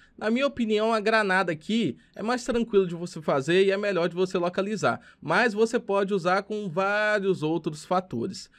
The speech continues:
Eu vou usar aqui com a granada. Vamos lá, vou vender aqui quarenta e sete,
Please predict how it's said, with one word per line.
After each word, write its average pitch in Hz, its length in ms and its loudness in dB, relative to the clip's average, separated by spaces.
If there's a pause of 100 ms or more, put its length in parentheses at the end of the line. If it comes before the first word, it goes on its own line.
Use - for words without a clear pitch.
(180)
Eu 247 180 6
vou 226 140 2
usar 165 220 4
aqui 143 180 0
com 139 100 -4
a 131 80 0
granada. 196 600 2 (260)
Vamos 190 300 0
lá, 175 180 6
vou 170 140 0
vender 170 380 0
aqui 156 180 -8
quarenta 185 580 2
e 196 80 0
sete, - 680 -6